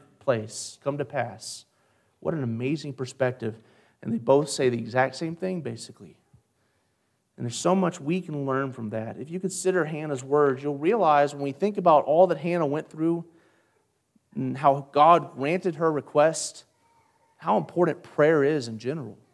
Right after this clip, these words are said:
for each and every one of us, and how God cares for us. If we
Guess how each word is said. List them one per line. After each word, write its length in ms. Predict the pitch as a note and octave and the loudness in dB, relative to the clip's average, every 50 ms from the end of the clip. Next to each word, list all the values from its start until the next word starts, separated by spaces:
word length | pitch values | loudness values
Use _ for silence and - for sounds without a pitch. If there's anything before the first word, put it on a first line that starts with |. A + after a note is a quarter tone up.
| _ _ | _ _
for 140 | - B2 A#2+ | -10 -8 -8
each 260 | C#3 E3 D#3+ - - | -8 -8 -10 -12 -8
and 80 | C3+ | -4
every 180 | C3+ C#3 C3+ C3 | -4 -2 -2 -4
one 200 | B2 B2 B2+ C3 | -6 -6 -6 -8
of 80 | A#2+ A2 | -8 -10
us, 400 | G#2+ G#2 - - - - - - _ _ _ _ _ _ _ _ _ _ _ _ _ - | -12 -10 -8 -8 -8 -8 -12 -16 _ _ _ _ _ _ _ _ _ _ _ _ _ -10
and 100 | C3+ C3+ | -2 2
how 120 | C#3+ C#3 | 2 2
God 440 | C#3 C3+ C#3+ D3 F3 G3+ G3 - - - - | 2 4 4 6 6 6 4 2 -4 -12 -6
cares 360 | - E3 E3 D3+ C#3 B2+ - | -4 -2 0 0 -2 -4 -6
for 240 | - - - B2 A#2 | -12 -10 -6 -4 -4
us. 480 | A2 G#2 G#2+ - - - - - - _ _ _ _ _ _ _ _ _ _ _ - | -4 -4 -8 -12 -12 -12 -14 -16 -18 _ _ _ _ _ _ _ _ _ _ _ -20
If 140 | B2 - - | -14 -8 -4
we 180 | C#3+ E3 F3 | -2 0 0